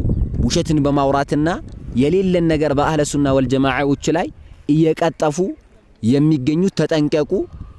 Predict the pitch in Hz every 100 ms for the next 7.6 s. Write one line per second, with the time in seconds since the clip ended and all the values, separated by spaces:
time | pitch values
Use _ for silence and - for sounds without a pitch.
0 | - 135 139 151 170 160 151 143 147 143
1 | 170 208 - - - - - 131 139 -
2 | 156 156 156 156 135 143 156 147 147 151
3 | 147 139 156 185 180 147 - - 147 143
4 | 139 131 127 147 170 165 180 160 156 269
5 | - - - - 123 139 147 147 - 131
6 | 139 170 - - - - - - 113 135
7 | 143 - 143 131 131 127